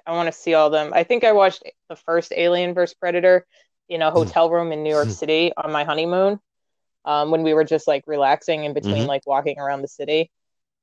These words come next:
Speaker 1: And I was like, "Wow, this is,
Speaker 2: <laughs>
Speaker 1: this is something." So I'm excited to see an
Speaker 2: Yeah.
Speaker 1: unedited version of it.
Speaker 2: <laughs>
Speaker 1: Um,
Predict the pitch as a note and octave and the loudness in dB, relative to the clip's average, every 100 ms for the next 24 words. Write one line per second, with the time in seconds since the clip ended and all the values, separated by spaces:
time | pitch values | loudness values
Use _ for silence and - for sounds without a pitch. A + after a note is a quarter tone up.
0 | - D3 C#3+ C#3+ C#3 - _ - D3+ D#3 | -4 0 2 0 -4 -12 _ -2 0 2
1 | D3+ D3 - D#3+ D3 C#3+ D3 - D3 C#3+ | 2 0 0 0 2 2 0 -2 -2 -4
2 | D3+ - B2 D#5+ D5+ B4 A#2 - - B2+ | -8 -2 -2 -2 -18 -2 -2 -2 -4 -4
3 | - E3 D#3+ D#3 - D3+ C#3+ B2+ C#3 F#3 | -4 -6 -4 -6 -2 -2 0 -4 0 2
4 | F#3 F3+ F#3+ E3+ E3+ F3 - F3+ D#3+ D3+ | 4 4 4 2 2 -4 0 2 2 2
5 | - D3+ E3 D#3 D3 E3+ F3 F3 F#3 G3+ | 2 4 4 4 2 0 2 2 2 0
6 | G3+ G#3+ A#3+ - _ _ _ _ _ - | 0 2 0 -2 _ _ _ _ _ -18
7 | - - - - _ _ _ _ _ _ | -12 -12 -12 -18 _ _ _ _ _ _
8 | _ _ _ _ _ _ _ _ _ _ | _ _ _ _ _ _ _ _ _ _
9 | G3 F#3+ F#3 F3+ F3 | 0 2 2 0 -2